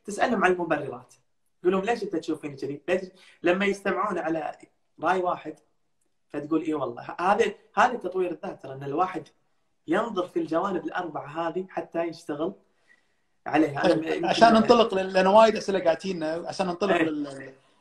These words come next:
Speaker 2: لل-، لل-، شو يسمونه، النكست step، ما لأن صار تقريبًا ساعة إلا ربع،
Speaker 1: إيه.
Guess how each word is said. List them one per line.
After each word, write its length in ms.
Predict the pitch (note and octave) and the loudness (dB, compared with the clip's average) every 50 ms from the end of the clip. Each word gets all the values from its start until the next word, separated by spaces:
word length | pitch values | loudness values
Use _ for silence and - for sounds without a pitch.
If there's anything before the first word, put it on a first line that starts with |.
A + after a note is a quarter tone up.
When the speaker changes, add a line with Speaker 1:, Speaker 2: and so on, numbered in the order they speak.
| _ - - | _ -6 -2
Speaker 2:
لل-، 160 | D3 D3 D3 D3 | 0 2 4 4
لل-، 680 | C#3+ C#3 C#3 C3+ C#3 C3+ C3+ B2+ C3 C3 B2+ B2+ B2 | 4 2 2 0 -2 -4 -4 -2 -2 -2 0 -2 -4
شو 100 | - - | -6 -6
يسمونه، 360 | - - - D3+ D3 C#3 B2+ | -6 -2 0 2 2 2 2
النكست 280 | B2+ C3 D#3 D3+ - - | 2 2 0 0 -2 -2
step، 160 | - D3 C3 - | 0 0 2 6
ما 100 | D#3 F3 | 6 8
لأن 180 | E3 D#3 D#3 D3+ | 8 8 6 6
صار 220 | - F#3+ F3+ - | 8 8 6 6
تقريبًا 340 | - F3+ F3 F3+ F3 F3 E3+ | 6 2 2 2 4 4 4
ساعة 240 | - - F#3+ E3+ E3 | 6 8 10 10 10
إلا 160 | E3 E3 E3+ | 10 8 6
ربع، 260 | F3 E3+ F3 E3+ F3 | 6 4 2 2 2
Speaker 1:
إيه. 60 | F#3 | 0